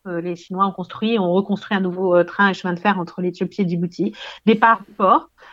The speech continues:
Euh, oui, c'est peut-être une perte de souveraineté à venir. Mais ben voilà, au jour le jour, euh, on prend ce risque. Alors, tout à l'heure, vous avez dit que, euh, le régime était autoritaire et très corrompu. Effectivement, selon les chiffres internationaux, euh, la corruption à Djibouti est assez forte, voire même aurait beaucoup, euh,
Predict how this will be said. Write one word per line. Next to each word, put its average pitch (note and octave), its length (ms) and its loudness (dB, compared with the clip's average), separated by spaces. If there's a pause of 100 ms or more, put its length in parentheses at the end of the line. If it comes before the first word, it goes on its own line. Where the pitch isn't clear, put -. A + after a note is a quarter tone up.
(160)
Euh, F3+ 240 0
oui, G#3+ 260 -4
c'est - 120 0
peut-être A3+ 340 -2
une G#3+ 140 0
perte A3 240 0
de G#3 100 -2
souveraineté G3+ 580 0
à G3+ 80 4
venir. G#3 380 2 (500)
Mais A3+ 200 4
ben G#3 160 4
voilà, G3+ 280 6
au B3 80 6
jour A#3 160 2
le A3 100 2
jour, B3 320 2
euh, F#3+ 240 4
on G#3+ 80 4
prend B3+ 200 -2
ce - 120 -4
risque. - 280 -6 (680)
Alors, G#2 200 -2
tout - 140 -16
à G3 80 4
l'heure, C4+ 120 6
vous G#3+ 140 -12
avez F#3 160 -6
dit B3 180 -4
que, C4 120 -6
euh, G#3 480 -4
le F3+ 80 -4
régime F#3+ 320 -6
était G3 180 -4
autoritaire G3 580 0
et F#3 120 -4
très G#3 180 -6
corrompu. G3 460 0
Effectivement, G#3 440 -2
selon G3+ 220 0
les F#3+ 120 0
chiffres G#3 260 -6
internationaux, F#3 640 0 (280)
euh, A#2+ 60 -12
la D3+ 100 -4
corruption G3+ 480 0
à G#3 80 4
Djibouti F#3 360 -4
est G#3 100 0
assez F3+ 240 -2
forte, E4+ 320 2
voire G#3 140 2
même B3 180 4
aurait G3 200 0
beaucoup, A#3 460 -2 (120)
euh, F3 120 -6